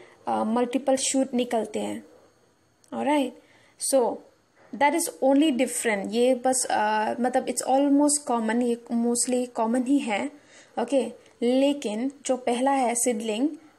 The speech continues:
बस, मतलब, आप बस ये, uh, like, to make it easy, easy करने के लिए आप ये सोचो कि सीडलिंग छोटे हाइट वाले प्लांट के लिए है,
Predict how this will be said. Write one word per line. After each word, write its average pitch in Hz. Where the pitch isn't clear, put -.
बस, 277
मतलब, 254
आप 226
बस 269
ये, 302
uh, 220
like, 220
to 254
make 262
it 285
easy, 226
easy 226
करने 240
के 240
लिए 262
आप 247
ये 269
सोचो 247
कि 262
सीडलिंग 262
छोटे 254
हाइट 247
वाले 240
प्लांट 233
के 262
लिए 247
है, 262